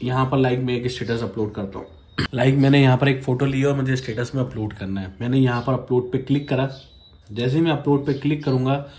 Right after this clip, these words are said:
तो आप देखेंगे ये upload के लिए हो गया है और आपको वहाँ पर Facebook का एक निशान मिल रहा होगा। जैसे ही आप उस पर click करेंगे, तो आपको बोलेगा, "Share your status to Facebook story।" तो यही नया feature है। यहाँ पर आप easily share कर सकते हैं your status to Facebook without leaving WhatsApp। WhatsApp को आप बिना यहाँ से हटाए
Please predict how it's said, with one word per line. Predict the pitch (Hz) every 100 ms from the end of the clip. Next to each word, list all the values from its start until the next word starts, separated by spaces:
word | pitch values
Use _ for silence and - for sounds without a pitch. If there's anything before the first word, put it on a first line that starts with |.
| - - - -
तो |
आप | 127 147
देखेंगे | 131 127 131
ये | 135
upload | 127 - 127 123
के | 135
लिए | 127
हो | 123 127 127
गया | 131
है | 123 127 - - -
और | 147
आपको | 143 - 147
वहाँ | 127
पर | 127 131
Facebook | 131 113 - 131
का | 143
एक |
निशान | 123 104 117
मिल | 117 107
रहा | 101
होगा। | 104
जैसे | 107 127
ही | 151
आप | 151
उस | 135
पर | - 131
click | 131 160 160
करेंगे, | 127 117 135 139 - - -
तो |
आपको | 143 151 175
बोलेगा, | 151 139 131
"Share | 131 - - 170 175
your | 160 135 -
status | 127 131 131
to | 139 131
Facebook | 110 110 131 127 -
story।" | 117 110 101 - - - - -
तो | 131
यही | 117 135 151
नया | 147 127 131
feature | 127 113 117
है। | 101 - - - 113
यहाँ | 120
पर | 139 151
आप | 151 151
easily | 123 131 156
share | 147 135 143
कर | 147
सकते | 139 135 139
हैं | 139
your | 135
status | 127 - 123 131
to | 131
Facebook | 131 117 117 139 131
without | 117 117 139
leaving | 147 131 127 131
WhatsApp। | 120 110 113 101
WhatsApp | 107 - 127
को | -
आप | 123
बिना | 120 117 123
यहाँ | 123 117
से | 110
हटाए | 117 98 113 127